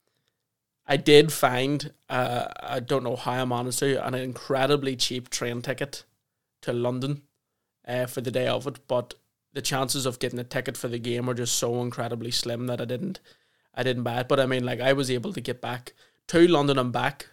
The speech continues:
from Derby, which is about, uh, it would, it was gonna be two and a half hours down on the train and four hours back on the bus, and that was thirty quid all in. That's just ridiculous to be able to do that. Um,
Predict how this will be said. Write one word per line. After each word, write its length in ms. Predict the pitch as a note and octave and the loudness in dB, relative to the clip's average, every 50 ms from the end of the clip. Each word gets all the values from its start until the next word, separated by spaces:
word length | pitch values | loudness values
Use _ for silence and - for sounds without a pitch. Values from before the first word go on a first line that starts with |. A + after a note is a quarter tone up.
| _ _ _ | _ _ _
from 240 | - - C3+ C3+ B2+ | -6 -4 -2 0 0
Derby, 380 | B2 A#2+ A#2+ B2+ F#3+ C#3+ C#3 | 0 0 0 0 2 2 2
which 180 | C3+ C3 B2+ - | 2 0 -2 -2
is 140 | C3 A#2+ C3 | -4 -4 -4
about, 260 | B2+ B2+ C3 C3 B2 - _ _ _ - - - - _ _ _ _ _ _ _ _ _ _ _ _ _ _ _ _ _ _ _ _ - - D3+ - - - - - E3 | -2 -2 -2 -2 -4 -6 _ _ _ -20 -20 -20 -20 _ _ _ _ _ _ _ _ _ _ _ _ _ _ _ _ _ _ _ _ -12 -10 -10 -10 -12 -14 -12 -6 -2
uh, 300 | - D#3 E3 E3 D#3+ D3 B2 - - - _ _ _ _ | 2 4 6 6 6 4 2 -4 -14 -20 _ _ _ _
it 100 | - D3 | 0 0
would, 160 | D3 C#3+ D3 D3 | 2 4 4 4
it 280 | D3+ F#2 F#2+ A#2+ C#3+ | 2 2 2 0 -2
was 160 | C3+ C#3+ C3+ | -2 -2 -2
gonna 200 | - F3 F#3 F#3 | -2 0 0 2
be 120 | D#3+ D#3+ D3 | 2 0 0
two 180 | - - F3+ | 0 0 0
and 100 | F3+ F#3 | 0 2
a 20 | E3 | 4
half 220 | D#3 D#3 D3 - | 4 4 6 6
hours 200 | C#3+ C#3 C3+ A#2+ | 6 4 4 4
down 260 | - C3+ B2+ C3 C3+ | 2 2 2 2 2
on 100 | C3+ B2+ | 0 0
the 60 | B2 B2 | 0 -2
train 280 | - - B2 B2 B2+ | -2 -2 -2 -2 -2
and 100 | C3 A#2+ | -4 -6
four 300 | - - C3+ C3 C3 C3 | -6 -4 -2 0 0 2
hours 200 | B2 A#2+ B2 A#2+ | 2 0 -2 -2
back 240 | - B2 A#2+ B2 - | -2 -2 -2 -2 -2
on 140 | B2 A#2+ B2 | -4 -4 -4
the 60 | A#2 | -4
bus, 400 | A#2 B2+ C3 D#3 - - - - - _ _ _ _ _ _ _ _ _ _ _ _ _ _ _ _ | -2 0 0 0 0 -2 -4 -6 -10 _ _ _ _ _ _ _ _ _ _ _ _ _ _ _ _
and 120 | C3+ C3 | 0 4
that 120 | C3+ C#3 C3+ | 6 6 6
was 200 | C#3 C3+ A#2+ - | 4 2 0 -2
thirty 480 | - - - - D3 C3 C3 C3+ C3 | -6 -12 0 2 4 4 6 4 2
quid 240 | A#2+ - C3+ B2 A#2+ | 0 0 0 2 2
all 220 | A#2+ A#2+ A#2+ A#2 | 0 0 0 -2
in. 220 | A2+ A#2+ B2 A#2+ - _ _ _ _ _ _ _ _ _ _ _ _ | -4 -6 -8 -10 -12 _ _ _ _ _ _ _ _ _ _ _ _
That's 220 | C3 C3+ C3 - | -4 -2 0 0
just 180 | - B2 - - | -2 -2 -4 -6
ridiculous 460 | C3 A#2+ B2 A#2+ B2 - C3+ C3 B2 | -6 -6 -6 -6 -4 -2 -2 -2 -2
to 60 | - | -2
be 100 | A#2+ B2 | -2 -4
able 160 | B2 B2 B2 | -2 -2 -4
to 80 | A#2+ G#2+ | -4 -4
do 120 | A#2 A#2+ A#2 | -4 -4 -2
that. 200 | B2 C3 C3 - _ _ _ _ _ _ _ _ _ _ _ | -4 -4 -6 -8 _ _ _ _ _ _ _ _ _ _ _
Um, 580 | - B2 B2 B2 B2 B2 A#2+ A2+ A2+ A#2+ B2 | 0 0 2 2 0 0 -2 -4 -8 -10 -12